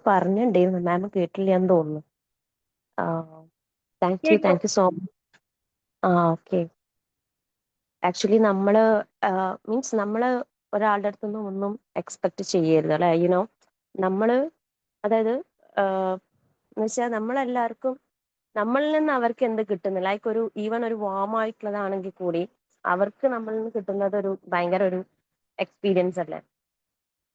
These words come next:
Speaker 1: അത്രയും ആ, ആ ഒരു മെന്റൽ കെയറിങ്ങിന് വേണ്ടിയിട്ട് നമ്മൾ ആ ഒരു മീൻസ് അവരുടെ ഒപ്പം ഇരിക്കുന്നതാണെങ്കിലും അവരെ ലിസൺ ചെയ്യുന്നതാണെങ്കിലും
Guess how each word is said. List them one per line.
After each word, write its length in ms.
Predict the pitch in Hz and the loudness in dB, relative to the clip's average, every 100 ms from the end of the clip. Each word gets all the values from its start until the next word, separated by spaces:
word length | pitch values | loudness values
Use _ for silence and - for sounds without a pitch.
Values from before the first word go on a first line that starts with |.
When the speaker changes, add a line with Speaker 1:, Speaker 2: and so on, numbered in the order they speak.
| _ _ 185 | _ _ -6
Speaker 1:
അത്രയും 460 | 180 190 196 208 | -2 2 2 2
ആ, 180 | 196 - | 0 0
ആ 120 | 202 196 | 0 2
ഒരു 120 | 202 | 0
മെന്റൽ 380 | 208 190 190 185 | -2 -4 -6 -4
കെയറിങ്ങിന് 480 | 202 190 190 196 | -2 -2 -2 -2
വേണ്ടിയിട്ട് 380 | 196 185 180 180 | 0 0 -2 -6
നമ്മൾ 280 | 202 190 196 | -8 -6 -6
ആ 220 | 202 202 | -6 -4
ഒരു 280 | 208 220 247 _ _ _ - | -4 -4 -6 _ _ _ -4
മീൻസ് 200 | 262 - | -2 0
അവരുടെ 240 | 226 226 | 0 0
ഒപ്പം 240 | 247 - 254 | -2 -2 0
ഇരിക്കുന്നതാണെങ്കിലും 1000 | 226 - 233 226 226 208 196 196 185 175 - | 0 0 0 0 0 -2 -2 -2 -4 -4 -2
അവരെ 180 | 185 202 | 0 2
ലിസൺ 360 | 196 190 208 | 0 0 -2
ചെയ്യുന്നതാണെങ്കിലും 880 | 208 202 196 196 185 175 175 180 151 | -2 -4 -4 -4 -4 -6 -6 -8 -8